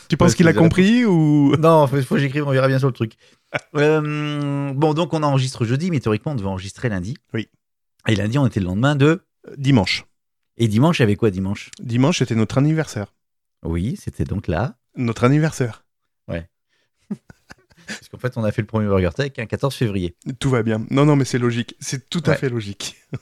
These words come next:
Speaker 1: <laughs>
Speaker 2: Bon, maintenant que le quatorze février est passé, donc, euh... On a fêté notre anniversaire, donc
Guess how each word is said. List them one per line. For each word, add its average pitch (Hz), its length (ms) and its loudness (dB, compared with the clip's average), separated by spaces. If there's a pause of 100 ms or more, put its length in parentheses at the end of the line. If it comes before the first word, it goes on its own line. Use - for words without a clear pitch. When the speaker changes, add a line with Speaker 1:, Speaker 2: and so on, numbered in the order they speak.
(120)
Speaker 1:
<laughs> - 320 -6
Speaker 2:
Bon, 175 160 4
maintenant 185 260 2
que 175 80 -6
le 165 60 0
quatorze 147 260 0
février 123 300 0
est 104 40 0
passé, 175 460 -2
donc, 107 360 -8
euh... 80 120 -14 (640)
On 98 80 -8
a 98 60 -6
fêté 104 240 -6
notre 92 160 -8
anniversaire, 90 560 -4
donc 110 140 -8